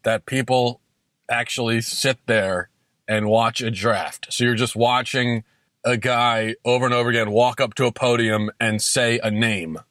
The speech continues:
and then that for just hours. But I'm, I'm one of those stupid people that watches it. It's, um, I can't defend it, but I do. And it also shows why, no matter what anyone says, but, "Oh, the N F L's falling off and so,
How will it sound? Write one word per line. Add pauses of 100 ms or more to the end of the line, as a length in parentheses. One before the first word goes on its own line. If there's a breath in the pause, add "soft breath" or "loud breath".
(140)
and
then
that
for
just
hours. (540)
But (180)
I'm,
I'm
one
of
those
stupid
people
that
watches
it. (100)
It's,
um, (420 soft breath)
I
can't
defend
it, (680)
but
I
do. (640)
And
it
also
shows
why,
no
matter
what
anyone
says, (580)
but,
"Oh,
the
N
F
L's
falling
off
and (320)
so,